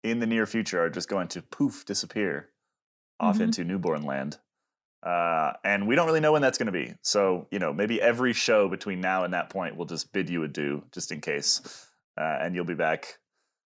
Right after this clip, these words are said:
Speaker 1: at what, like, the, well, Tour de France Femme, right? That's the, that's the plan. That's your return,
Speaker 2: That is the
Speaker 1: your triumphant
Speaker 2: plan.
Speaker 1: return.
Speaker 2: Hopefully.
Speaker 1: We'll, we'll see.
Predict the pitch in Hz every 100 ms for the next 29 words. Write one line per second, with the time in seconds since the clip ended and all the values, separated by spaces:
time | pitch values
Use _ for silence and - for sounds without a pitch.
0 | _ 104 110 98 95 - 98 98 101 98
1 | 95 - _ _ _ _ 143 98 82 -
2 | 135 127 123 117 165 143 104 - 92 117
3 | - 98 104 - 107 101 101 107 - 104
4 | 131 120 67 - _ 90 - 98 87 -
5 | 220 254 226 233 - - 233 92 - -
6 | 78 - _ _ _ _ _ _ _ 240
7 | - 226 208 196 - 104 107 62